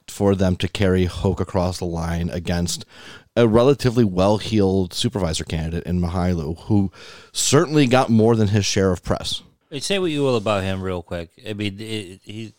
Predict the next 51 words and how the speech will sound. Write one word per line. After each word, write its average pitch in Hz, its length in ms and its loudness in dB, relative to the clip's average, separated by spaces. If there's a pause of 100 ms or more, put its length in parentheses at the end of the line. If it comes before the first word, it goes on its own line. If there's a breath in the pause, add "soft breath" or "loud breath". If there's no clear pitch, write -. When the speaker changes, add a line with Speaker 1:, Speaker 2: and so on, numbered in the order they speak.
(140)
Speaker 2:
he's, 113 300 -12
his, 127 260 -8
his 139 440 -6
campaign 156 560 -2
was 117 160 0
disgusting, 92 840 -6 (220 soft breath)
but 107 280 0
in 110 140 -4
terms 123 300 -2
of 95 220 -6
getting 113 340 -2
press, - 560 -2 (280)
in 98 80 -14
terms 107 260 -2
of 95 80 -8
staying 113 460 0
on 104 100 0
the 98 80 -2
message 101 480 -4
he 110 140 -2
wanted 101 400 -2
to 98 100 -4
do, 98 240 -2
those 98 220 -2
kind 101 200 -4
of 95 80 -8
things, 101 280 -6 (200)
he's - 160 -16
a - 60 -16
really 254 240 -8
good 202 260 -2
candidate 175 580 -2
in 104 160 -4
that 123 280 0
way. 78 340 -12
It's 139 200 -4 (120)
awful 165 380 4
what 131 140 2
he's 110 100 0
campaigning 110 640 -2
on 98 180 0
in 95 120 -4
his, 90 260 -6
in, 113 420 -2
in 110 320 -2
his 98 160 -6
messaging, 101 760 -4
what 113 200 -2
he's 98 120 -8
literally 104 380 -2
saying. 101 540 -4